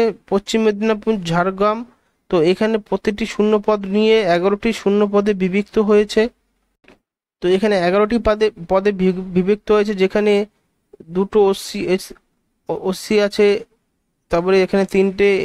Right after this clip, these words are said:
এসটি রয়েছে, ওবিসি রয়েছে, ইউআর রয়েছে, ইউডাব্লিউএস রয়েছে। তো এখানে তাদের ক্ষেত্রে নিয়োগ করা হবে। এই চাকরির ক্ষেত্রে আবেদন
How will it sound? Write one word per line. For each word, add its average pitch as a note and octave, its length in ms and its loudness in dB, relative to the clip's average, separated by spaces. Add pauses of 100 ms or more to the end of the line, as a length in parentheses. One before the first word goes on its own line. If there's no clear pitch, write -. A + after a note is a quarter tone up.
(160)
এসটি - 320 -6
রয়েছে, G3+ 400 2
ওবিসি F#3 480 0
রয়েছে, G3+ 460 2 (680)
ইউআর G3+ 420 2
রয়েছে, G3+ 500 2 (240)
ইউডাব্লিউএস G3 1300 0 (120)
রয়েছে। G3 340 2
তো G3 200 -4
এখানে F#3+ 300 0 (380)
তাদের F3+ 280 0
ক্ষেত্রে F#3+ 280 -4
নিয়োগ F#3 240 2
করা D#3+ 240 -2
হবে। D3+ 140 0 (340)
এই G#3+ 100 0
চাকরির A#3 420 -2
ক্ষেত্রে A#3+ 300 0
আবেদন G#3 380 0